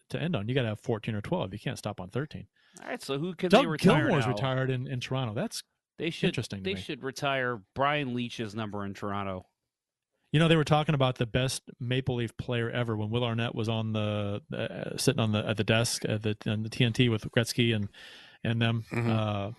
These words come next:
Speaker 1: in the intermission desk, and it, it came up, uh, who they thought was the best Maple Leaf ever, 'cause that, well, it was a Maple Leaf game, and that's, uh, Will Arnett's team, and one of them said Doug Gilmour, and I was like, "Wow." I mean, I,
Speaker 2: I was
Speaker 1: I
Speaker 2: gonna say,
Speaker 1: knew
Speaker 2: I'm,
Speaker 1: that he was
Speaker 2: I'm
Speaker 1: beloved in
Speaker 2: partial.
Speaker 1: Toronto.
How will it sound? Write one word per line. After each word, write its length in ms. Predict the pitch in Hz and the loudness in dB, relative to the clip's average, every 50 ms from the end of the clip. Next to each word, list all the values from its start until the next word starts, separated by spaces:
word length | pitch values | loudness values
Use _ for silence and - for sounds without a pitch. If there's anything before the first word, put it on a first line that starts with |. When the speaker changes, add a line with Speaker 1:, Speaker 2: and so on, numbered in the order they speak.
| - - - | -18 -18 -4
Speaker 1:
in 100 | - 120 | -2 0
the 40 | 117 | 2
intermission 300 | 113 117 117 113 - 123 | 2 2 2 2 2 2
desk, 240 | 120 117 120 - - _ - - - - - - | 2 2 2 -2 -6 _ -18 -20 -20 -16 -6 -2
and 300 | 127 120 120 117 113 123 | 0 0 2 0 0 -2
it, 140 | 131 131 - | -2 -4 0
it 160 | - 131 117 - | 0 0 0 2
came 220 | - 131 127 131 | 2 4 4 6
up, 140 | 131 127 - - _ _ | 4 2 0 -6 _ _
uh, 320 | - 110 107 104 104 104 104 | -2 -2 0 0 -2 -2 -2
who 300 | 101 - 143 139 131 123 | 2 4 6 6 6 4
they 80 | 120 117 | 2 2
thought 280 | - - 117 113 - | 2 0 0 0 0
was 200 | 127 117 110 107 | -2 -2 -2 -2
the 100 | - 113 | -2 -6
best 500 | 104 - 113 110 107 - - - - 117 | -2 0 0 0 0 -2 -4 -8 -6 -4
Maple 280 | 110 110 110 - 110 101 | -2 -2 0 0 -2 -2
Leaf 180 | 98 98 - - - | -2 -4 -6 0 0
ever, 280 | 131 107 90 78 - - _ _ - - - _ _ | 0 0 0 -6 -10 -14 _ _ -20 -20 -20 _ _
'cause 160 | - 135 123 | 4 4 4
that, 140 | 110 131 - | 4 2 2
well, 180 | 135 127 131 139 | 2 2 2 2
it 80 | - 135 | 0 0
was 100 | 120 110 | 0 0
a 60 | 117 110 | 2 4
Maple 240 | 143 160 143 151 | 4 6 6 6
Leaf 100 | 143 131 | 4 6
game, 260 | - 135 127 127 123 120 | 4 2 2 4 2 0
and 160 | 117 113 107 - - - - _ - - | 0 -2 -4 -6 -14 -20 -20 _ -6 0
that's, 240 | 123 123 117 - - - - | 0 0 0 -2 -6 -4 -2
uh, 220 | 120 117 110 110 117 | -2 0 0 0 0
Will 80 | 117 | 0
Arnett's 260 | 117 113 113 110 - | 0 0 0 -2 -2
team, 280 | - - 113 113 107 - - _ _ _ _ _ _ _ _ - - _ _ _ _ - - - | -2 -2 0 0 -2 -4 -8 _ _ _ _ _ _ _ _ -20 -20 _ _ _ _ -8 -2 0
and 180 | 131 127 120 | 2 4 4
one 120 | 123 135 147 | 6 6 6
of 60 | 139 | 6
them 120 | 156 147 | 4 2
said 340 | - - 185 185 131 107 104 - _ _ | 6 6 6 6 4 0 -4 -10 _ _
Doug 160 | 120 117 107 | -2 0 0
Gilmour, 300 | 117 135 135 - 113 - _ _ _ _ _ _ _ _ _ _ _ _ _ _ - _ _ _ | 0 -2 -2 -4 -8 -10 _ _ _ _ _ _ _ _ _ _ _ _ _ _ -20 _ _ _
and 180 | - 185 113 110 | -6 -4 -2 -2
I 40 | 117 | -2
was 100 | 110 107 | -2 -2
like, 180 | 110 113 - | -4 -6 -4
"Wow." 360 | - 202 226 185 - - - - | -6 -4 -2 -2 -4 -6 -10 -4
I 60 | - 139 | 0 2
mean, 120 | 147 143 | 4 4
I, 140 | 143 151 190 | 6 4 4
Speaker 2:
I 80 | 208 170 | 4 4
was 100 | 180 170 | 4 6
Speaker 1:
I 40 | 190 | 6
Speaker 2:
gonna 60 | 208 180 | 6 6
say, 240 | 170 185 170 - | 6 6 6 6
Speaker 1:
knew 60 | 160 151 | 6 6
Speaker 2:
I'm, 160 | 160 185 190 - | 6 6 6 6
Speaker 1:
that 80 | 135 143 | 6 6
he 60 | 165 | 6
was 160 | 147 135 113 | 6 6 6
Speaker 2:
I'm 200 | - 156 190 208 139 | 6 8 8 8 8
Speaker 1:
beloved 160 | 147 147 147 | 6 8 8
in 40 | 160 143 | 8 6
Speaker 2:
partial. 380 | 143 120 - 143 131 117 117 113 | 6 4 6 4 4 6 4 2
Speaker 1:
Toronto. 160 | 110 110 | 0 -2